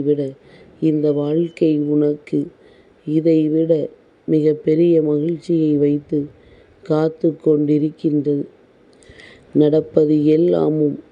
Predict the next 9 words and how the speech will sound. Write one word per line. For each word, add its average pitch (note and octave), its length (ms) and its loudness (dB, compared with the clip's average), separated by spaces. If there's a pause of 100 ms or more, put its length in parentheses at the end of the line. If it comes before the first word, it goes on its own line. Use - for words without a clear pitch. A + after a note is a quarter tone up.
(120)
நன்மைக்குத்தான். D3 880 0 (720)
இனி D3+ 220 2
உனக்கு D3+ 520 0
நடக்கப் D#3+ 680 0
போவது D#3 420 2
அத்தனையும் D3+ 640 -2 (840)
இந்த D#3 340 2
வாழ்க்கையின் D#3 800 0 (340)
உண்மைகளை D#3+ 720 0